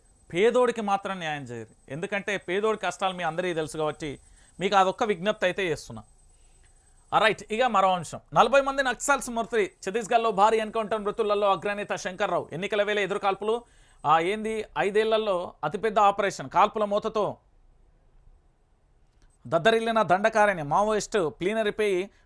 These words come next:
ఆర్మీ పోలీసుల దాడి. ఇరవై తొమ్మిది మంది మృతి చెందినట్లుగా అధికారిక ప్రకటన. నలభై మంది చనిపోయారు. అధికారిక, ఆ, అనధికారిక మార-, వర్గాలు. మృతుల సంఖ్య పెరిగే అవకాశం అంటూ కూడా చూడొచ్చు. మొత్తానికి,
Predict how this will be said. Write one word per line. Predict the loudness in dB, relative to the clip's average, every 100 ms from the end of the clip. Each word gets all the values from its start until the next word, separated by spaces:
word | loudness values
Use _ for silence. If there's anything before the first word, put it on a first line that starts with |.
| 4
ఆర్మీ | 4 4 -2
పోలీసుల | 0 -2 -2 0
దాడి. | 0 0
ఇరవై | -2 -4
తొమ్మిది | -6 -8 -6
మంది | -6
మృతి | -6 -8 -8
చెందినట్లుగా | -8 -8 -10 -6 0
అధికారిక | 0 0 -4 -2 -4
ప్రకటన. | -4 -4 -4 -4
నలభై | -2 -2
మంది | -4 -4
చనిపోయారు. | -6 -6 -2 0 2
అధికారిక, | 2 0 0 0 -2 -4 -6 _ _ -2
ఆ, | 0 0 -2
అనధికారిక | 0 -2 -2 4 4 4
మార-, | 0 2 2 -2 -14 -10 0
వర్గాలు. | 2 4 4 2 0 -10 _ -8
మృతుల | -4 -2
సంఖ్య | -2 -2 -4
పెరిగే | -2 0 2
అవకాశం | 2 2 -2 -2 -4 -4 _ _ -4
అంటూ | -2 0
కూడా | 0 2
చూడొచ్చు. | 2 0 -2 -4
మొత్తానికి, | -2 0 2 0 -2 -4 -6